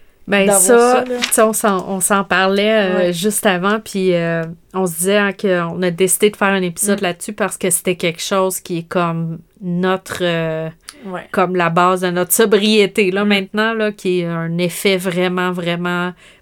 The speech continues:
Speaker 1: magique, là. La clarté d'esprit,
Speaker 2: Ouais.
Speaker 1: c'est, c'est, c'est fou, là, euh.
Speaker 2: C'est comme, il y a plein de bienfaits à la sobriété, mais on dirait que celui-là, là, c'est un de mes plus plus.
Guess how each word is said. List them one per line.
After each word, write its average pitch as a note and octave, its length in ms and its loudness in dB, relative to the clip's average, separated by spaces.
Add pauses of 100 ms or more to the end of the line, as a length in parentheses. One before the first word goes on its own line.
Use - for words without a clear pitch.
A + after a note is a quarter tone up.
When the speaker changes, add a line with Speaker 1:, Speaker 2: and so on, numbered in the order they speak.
Speaker 1:
magique, F3+ 720 -2
là. A3 140 0
La G#3 160 -4
clarté G3 420 -6
d'esprit, F#3+ 500 -4
Speaker 2:
Ouais. A3 40 -4
Speaker 1:
c'est, E3+ 300 -2
c'est, E3 340 -4
c'est E3+ 260 -4
fou, F3 380 -8
là, D#3+ 100 -2
euh. D#3 240 -6
Speaker 2:
C'est D3+ 220 -6
comme, F3+ 220 -4 (420)
il F#3 60 -6
y - 20 0
a F#3 60 -2
plein A3+ 240 -2
de A#3 40 -2
bienfaits G#3 240 -2
à G#3 40 -2
la G#3 80 0
sobriété, F#3+ 440 -6
mais G#3+ 80 -6
on F#3+ 80 -6
dirait F#3 180 -10
que F#3+ 100 -18
celui-là, F#3+ 840 -10
là, A3+ 220 -12
c'est F#3 320 -16
un F3+ 100 -10
de F3+ 40 -10
mes F3 120 -12
plus F#3+ 220 -16
plus. - 320 -20